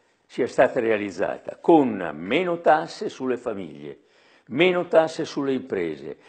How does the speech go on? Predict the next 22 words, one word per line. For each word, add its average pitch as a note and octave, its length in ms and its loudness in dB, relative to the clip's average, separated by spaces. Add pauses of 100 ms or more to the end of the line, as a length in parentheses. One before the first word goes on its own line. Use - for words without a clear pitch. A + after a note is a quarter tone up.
(140)
meno D#3 400 2
tasse C#3 360 4
sul B2 240 -4
lavoro, D3+ 720 2 (160)
che D3 160 0
producono C#3+ 580 2
più - 320 -2
consumi D#3+ 460 -2
delle A#2+ 180 0
famiglie, A2+ 720 -6 (280)
più - 200 2
produzione D#3 720 4
e G2 80 2
più D3+ 200 4
investimenti A#2 840 -2
delle G#2+ 240 -2
imprese D3 760 -4 (300)
e D#3+ 120 -2
più D#3+ 180 0
posti B2 400 0
di A#2+ 120 -4
lavoro. - 500 -8